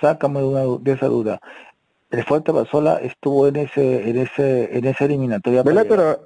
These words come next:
Speaker 1: para, para llegar al título del, del Pitbull, si la memoria no me falla.
Speaker 2: No, no, no, o sea,
Speaker 1: O
Speaker 2: el
Speaker 1: sea
Speaker 2: Fuerte participó en un Grand Prix
Speaker 1: En
Speaker 2: en
Speaker 1: un Grand
Speaker 2: Bellator.
Speaker 1: Prix. Ujú,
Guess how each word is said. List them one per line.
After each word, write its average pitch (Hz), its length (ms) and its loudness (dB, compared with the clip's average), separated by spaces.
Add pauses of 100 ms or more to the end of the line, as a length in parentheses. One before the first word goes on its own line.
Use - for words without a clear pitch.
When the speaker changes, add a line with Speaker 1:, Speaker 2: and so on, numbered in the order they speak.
(320)
Speaker 1:
para, 120 180 0
para 120 160 0
llegar 117 280 2
al 135 180 -2
título 135 340 0
del, 104 460 0
del 98 160 -6
Pitbull, 226 420 0 (600)
si 101 60 -8
la 92 80 0
memoria 107 240 2
no 120 100 0
me 117 80 2
falla. 113 220 0
Speaker 2:
No, 123 140 2
no, 113 120 0
no, 101 160 2
o 104 80 -2
sea, 123 300 0 (100)
Speaker 1:
O - 160 -10
Speaker 2:
el 117 120 2
Speaker 1:
sea 117 80 0
Speaker 2:
Fuerte 160 520 2
participó 127 960 2
en 107 160 0
un 120 120 0
Grand 117 200 0
Prix 104 240 0 (220)
Speaker 1:
En 120 100 0
Speaker 2:
en 113 80 2
Speaker 1:
un - 80 2
Grand 117 220 2
Speaker 2:
Bellator. 110 180 -2
Speaker 1:
Prix. - 160 -20 (120)
Ujú, 113 340 -2